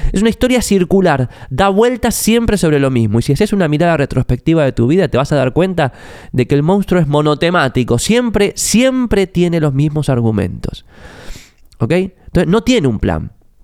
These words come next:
Si vos tenés un plan, lo que vas a estar haciendo es ponerte un paso por encima de esa narrativa.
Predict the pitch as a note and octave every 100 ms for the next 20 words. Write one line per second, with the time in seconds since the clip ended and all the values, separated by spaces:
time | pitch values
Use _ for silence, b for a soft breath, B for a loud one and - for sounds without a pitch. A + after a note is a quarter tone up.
0 | _ B B B - D3 D#3+ G#3 F3 G#3
1 | A3 C#3 C3 C3 G#2+ A2+ - - - G#2+
2 | A#2 B2+ E3+ E3 F3+ D#3+ E3 B2+ G#2 -
3 | C#3+ - D3 D#3 D#3 - E3+ D#3+ G3 -
4 | D#3+ C#3+ C#3+ C#3 - G#3+ G#3+ D#3+ C#3+ C3
5 | G2+ F#2+ - B1 C2